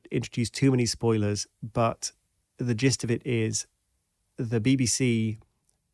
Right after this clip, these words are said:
in the nineteen eighties decided that they were gonna launch this epic project to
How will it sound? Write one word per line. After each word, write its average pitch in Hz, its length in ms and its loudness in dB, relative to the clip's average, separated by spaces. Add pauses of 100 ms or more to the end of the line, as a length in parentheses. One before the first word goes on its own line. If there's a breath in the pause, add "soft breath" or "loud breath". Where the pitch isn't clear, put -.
in 113 260 -2
the 113 80 0
nineteen 120 360 0
eighties 117 600 -4 (460)
decided 117 640 0
that 127 100 -4
they 120 100 -2
were 117 80 0
gonna 113 240 -2 (100)
launch 120 360 0
this 117 180 -6 (160)
epic - 480 -6 (480)
project 117 640 -2 (560)
to 113 600 0